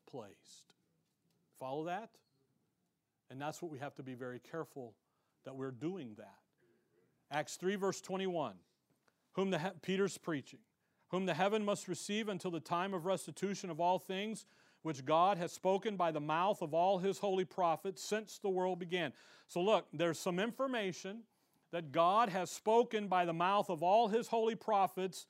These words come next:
since when? Since Adam. Adam's a prophet. Adam's a prophet, priest, and king. So God has been speaking one way, hasn't He,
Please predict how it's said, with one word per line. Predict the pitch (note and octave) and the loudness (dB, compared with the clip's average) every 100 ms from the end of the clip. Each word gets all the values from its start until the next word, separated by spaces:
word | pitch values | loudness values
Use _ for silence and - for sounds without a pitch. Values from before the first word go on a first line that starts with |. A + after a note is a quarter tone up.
| _ _ | _ _
since | - - G#3+ - | -8 -4 -4 -4
when? | F#3+ F3+ B2 G#2 _ _ _ _ _ _ _ _ | -4 -2 -4 -10 _ _ _ _ _ _ _ _
Since | F3+ E3+ | -6 -2
Adam. | E3+ C#3+ A#2+ G#2+ _ - | -2 -2 -4 -12 _ -6
Adam's | D#3+ E3+ E3+ | -4 -4 -6
a | |
prophet. | D3 D#3+ C#3 - C3 _ _ _ _ - | -6 -4 -4 -8 -20 _ _ _ _ -4
Adam's | D3+ D#3 | -4 -2
a | D3 | -4
prophet, | - F3 G3 A#3 | 0 0 0 -6
priest, | - G3 F3+ | -6 -6 -6
and | G3+ F#3+ | -10 -10
king. | F3 B2+ G2+ _ _ _ _ _ _ _ _ _ _ _ _ _ _ _ _ _ _ _ _ _ _ _ _ _ _ _ _ _ _ _ | -12 -14 -18 _ _ _ _ _ _ _ _ _ _ _ _ _ _ _ _ _ _ _ _ _ _ _ _ _ _ _ _ _ _ _
So | - F3+ | -6 -4
God | C3+ F#3 G#3+ B3+ G#3 | -2 2 4 4 2
has | D#3+ E3 | 0 -4
been | F#3+ F3+ | -6 -8
speaking | - - A#3+ - A3 F#3 | -8 -4 -4 -2 -4 -2
one | F#3+ A3+ A3+ | -2 -2 0
way, | A3+ E3 D#3+ D#3+ | 2 2 -2 -2
hasn't | F3 D#3 C#3+ | -2 -2 -8
He, | A2+ | -14